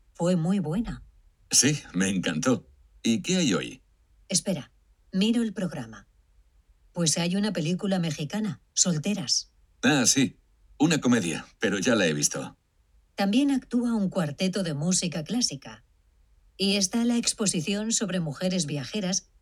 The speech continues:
Speaker 1: a la que todavía no hemos ido.
Speaker 2: Pero esa la podemos ver cualquier día. Mejor el concierto.
Speaker 1: Vale.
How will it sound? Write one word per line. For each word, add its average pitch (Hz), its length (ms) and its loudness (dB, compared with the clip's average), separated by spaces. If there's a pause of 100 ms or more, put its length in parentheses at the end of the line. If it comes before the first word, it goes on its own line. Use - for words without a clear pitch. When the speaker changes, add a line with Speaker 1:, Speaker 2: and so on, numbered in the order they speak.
Speaker 1:
a 180 80 -2
la 180 120 4
que 175 100 0
todavía 160 420 -2
no 196 60 0
hemos 160 260 -2
ido. 175 240 -8 (160)
Speaker 2:
Pero - 220 -6
esa 92 240 2
la 107 120 4
podemos 110 340 4
ver 92 160 2
cualquier 76 360 -6
día. - 300 -2 (440)
Mejor 117 380 2
el 110 100 2
concierto. - 640 -6 (180)
Speaker 1:
Vale. 156 440 -4